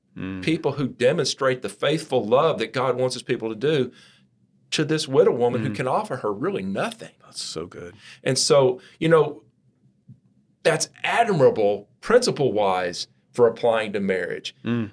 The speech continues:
Speaker 2: But the story itself spells it out in such a beautiful, clear way. Rest there.
Speaker 1: Yeah.
Speaker 2: And then say, "So,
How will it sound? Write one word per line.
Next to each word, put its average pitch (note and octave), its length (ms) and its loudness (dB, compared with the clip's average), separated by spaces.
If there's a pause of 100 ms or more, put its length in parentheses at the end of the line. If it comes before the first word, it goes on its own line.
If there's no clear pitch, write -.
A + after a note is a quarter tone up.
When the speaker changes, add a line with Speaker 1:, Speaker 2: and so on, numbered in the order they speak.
Speaker 2:
But - 180 -10
the C#3+ 60 -6
story G#3+ 520 -4
itself G3+ 680 -2
spells F#3 520 0
it D3+ 200 -2
out - 320 -4
in D3 120 -2
such - 320 -2
a C3 80 2
beautiful, E3+ 720 -2
clear F3+ 480 -2
way. G#2+ 540 -2 (800)
Rest E3 500 4
there. F#2 360 -2 (300)
Speaker 1:
Yeah. G2 180 -6 (180)
Speaker 2:
And C#3+ 160 -2
then G3+ 200 0
say, C3+ 380 0 (120)
"So, E3+ 460 0